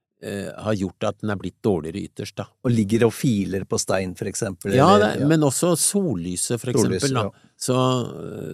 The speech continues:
Speaker 1: så det er viktig å ta hensyn til det også.
Speaker 2: Men det,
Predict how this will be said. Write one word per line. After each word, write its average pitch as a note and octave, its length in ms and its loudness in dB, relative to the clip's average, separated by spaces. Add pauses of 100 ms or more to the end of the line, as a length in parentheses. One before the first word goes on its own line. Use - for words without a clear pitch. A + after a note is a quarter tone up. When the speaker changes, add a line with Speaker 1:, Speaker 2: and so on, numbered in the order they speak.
Speaker 1:
så A#2+ 160 -4
det A#2 100 2
er A#2+ 80 2
viktig A#2+ 280 -6
å F#2 60 -8
ta A2+ 80 -6
hensyn F#2+ 320 -4
til G#2+ 160 -4
det F#2+ 140 0
også. F#2+ 320 -6 (220)
Speaker 2:
Men A#2+ 140 2
det, B2 120 8